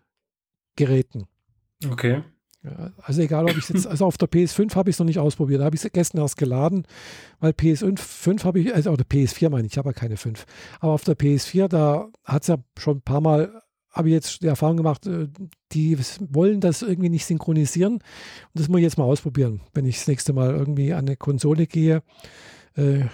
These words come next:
Speaker 1: das müsste bis seit gestern dann auch geladen sein und dann probiere ich mal aus, ob man, ob's auch synchronisiert.
Speaker 2: Mhm.
Speaker 1: Aber mit der Xbox, das funktioniert Xbox zwischen Switch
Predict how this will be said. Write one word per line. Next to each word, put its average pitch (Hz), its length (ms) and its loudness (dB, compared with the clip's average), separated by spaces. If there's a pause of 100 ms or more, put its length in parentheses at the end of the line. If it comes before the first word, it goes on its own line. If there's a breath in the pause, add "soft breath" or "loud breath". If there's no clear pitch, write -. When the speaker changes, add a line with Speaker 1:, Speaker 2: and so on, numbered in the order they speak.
Speaker 1:
das - 220 -6
müsste 156 300 0
bis - 440 -2
seit 156 200 0
gestern 160 320 2
dann 151 160 0
auch 143 320 -2
geladen 143 420 2
sein 180 320 2
und 160 80 0
dann 139 160 -2
probiere 143 320 0
ich 127 120 0
mal 123 80 -2
aus, 139 180 -2
ob 143 100 -4
man, 135 220 -2
ob's - 260 -4
auch 160 160 0
synchronisiert. 151 840 0 (120)
Speaker 2:
Mhm. 147 400 -2 (800)
Speaker 1:
Aber 165 200 2
mit 160 160 2
der 165 220 2
Xbox, - 440 -4
das 160 120 0
funktioniert 151 460 0
Xbox - 500 -6
zwischen 147 280 0
Switch - 420 -2